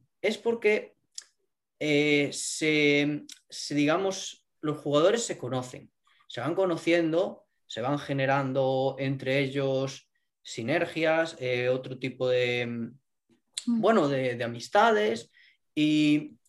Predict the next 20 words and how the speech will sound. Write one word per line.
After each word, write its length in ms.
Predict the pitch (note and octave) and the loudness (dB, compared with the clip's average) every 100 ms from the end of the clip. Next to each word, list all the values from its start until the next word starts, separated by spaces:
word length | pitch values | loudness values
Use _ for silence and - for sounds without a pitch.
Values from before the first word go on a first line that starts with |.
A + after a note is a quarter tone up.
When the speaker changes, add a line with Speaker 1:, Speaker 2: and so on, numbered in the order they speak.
| _ _ _ - | _ _ _ -12
Speaker 1:
y 100 | E3+ | -2
yo 140 | G#3 | 0
creo 200 | B3+ B3+ | 2 2
que 400 | G3 E3 D3+ - _ - _ _ _ _ _ _ | 2 2 0 -6 _ -20 _ _ _ _ _ _
entre 340 | E3 E3 E3 E3 | -2 0 2 2
partidos, 760 | D3+ D3 G3 C4+ A3 B3+ B3+ | 2 0 0 2 4 4 0
porque 360 | - C3+ C#3 - _ - _ _ | -8 -4 -4 -6 _ -20 _ _
irte 280 | A3 A3+ B3+ | -2 0 -4
a 40 | |
jugar 600 | B3+ F#3 D3+ A2+ - - _ | -2 -2 2 0 -2 -18 _
a, 720 | B2 A#2+ A#2 A2+ A2+ A2 G2 - _ _ | -2 -2 -2 -4 -4 -6 -10 -18 _ _
yo 180 | B2+ C3+ | -14 -6
qué 120 | C#3 | -6
sé, 160 | A#2+ | -6
España, 600 | A2 - E3 C#3+ G#2+ - - | -10 0 0 0 -4 -12 -10
que, 260 | B2 B2+ | -6 -6
que 120 | B2 | -6
se 120 | C3+ C3+ | -6 0
mueva 300 | E3+ A3+ A3+ | 2 2 2
toda, 420 | G#3 E3+ - | -2 -2 -4